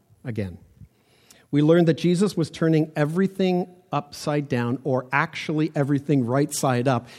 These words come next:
It's you and I that have turned everything upside down. That's what he came to do. We read last week that Jesus said, "You have heard it said that you shall love your neighbor and hate your enemy." Remember that? That's what he said. He had these,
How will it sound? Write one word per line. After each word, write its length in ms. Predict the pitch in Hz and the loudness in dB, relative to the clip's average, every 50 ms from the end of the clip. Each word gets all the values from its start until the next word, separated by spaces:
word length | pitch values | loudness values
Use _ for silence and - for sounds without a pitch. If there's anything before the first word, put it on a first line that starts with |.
| - - - | -18 -6 -4
It's 240 | 143 117 - - - | -4 -4 -4 -2 0
you 200 | 160 175 170 143 | 2 4 4 4
and 100 | 135 139 | 4 4
I 460 | 185 240 226 160 110 101 - - - _ _ _ _ _ _ _ | 4 4 4 4 2 0 -4 -10 -18 _ _ _ _ _ _ _
that 100 | - 135 | -2 -2
have 100 | 127 127 | -2 -2
turned 240 | - - 156 139 127 | 0 2 2 4 4
everything 340 | 139 139 139 127 123 120 120 | 4 4 2 2 2 0 0
upside 400 | 120 117 - - 131 107 107 104 | 0 -2 -2 -2 -2 -2 -2 -2
down. 540 | 131 151 208 233 185 127 92 80 87 - 123 _ _ _ _ _ _ _ _ _ _ _ _ _ _ _ _ _ _ _ _ _ _ _ _ _ _ _ - 160 | 0 0 2 2 2 0 -2 -6 -12 -16 -18 _ _ _ _ _ _ _ _ _ _ _ _ _ _ _ _ _ _ _ _ _ _ _ _ _ _ _ -2 -2
That's 200 | 196 208 - - | -2 -2 0 -2
what 100 | 175 147 | -2 -2
he 60 | 131 | 0
came 240 | - - 139 131 127 | 0 0 0 0 0
to 60 | 131 | -2
do. 220 | 131 202 214 175 | -2 0 2 2
We 100 | 123 127 | 2 2
read 220 | 135 175 220 240 220 | 2 4 4 4 6
last 260 | 190 160 147 - - | 4 4 4 2 2
week 200 | 160 160 160 - | 0 0 2 2
that 160 | 151 123 - | -2 -2 0
Jesus 340 | - 147 170 180 214 247 - | 0 0 0 2 0 -2 -2
said, 460 | - - - 143 120 113 120 147 170 - - - - - | -2 0 2 2 2 2 2 -2 -4 -12 -18 -18 -6 0
"You 120 | 143 165 | 4 4
have 140 | 160 156 160 | 4 4 2
heard 320 | - 190 196 202 214 202 | 0 2 4 4 4 4
it 100 | 220 220 | 2 0
said 360 | 220 - - 185 165 160 151 156 | -2 -2 0 2 4 4 2 2
that 100 | 170 190 | 0 0
you 120 | 170 151 | 0 -2
shall 220 | - - 180 160 147 | 0 2 2 2 2
love 440 | 139 147 151 165 175 190 202 190 185 | 4 4 4 4 6 4 4 2 2
your 140 | 202 233 | 0 2
neighbor 400 | 208 175 151 139 139 151 156 170 - - - - | 2 4 4 2 2 2 0 -2 -4 -8 -12 -2
and 160 | 170 165 165 | 0 0 0
hate 460 | 139 - - 185 180 185 - - - | 0 2 2 2 2 2 0 -6 -4
your 180 | 175 165 185 - | 0 0 0 2
enemy." 360 | 208 220 220 190 131 104 101 | 2 2 2 2 2 0 0
Remember 320 | 110 120 131 151 170 185 170 | 0 0 0 0 2 0 0
that? 260 | 175 190 - - - - - | 2 0 0 -2 -6 -16 -4
That's 220 | - 196 220 - 247 | -2 -2 0 0 0
what 100 | 262 233 | 2 2
he 60 | 208 | 2
said. 400 | - - - - 226 202 143 117 | 0 -2 -4 -2 0 0 2 2
He 80 | 117 | 2
had 140 | 135 151 139 | 0 0 2
these, 180 | 147 147 139 | 2 0 0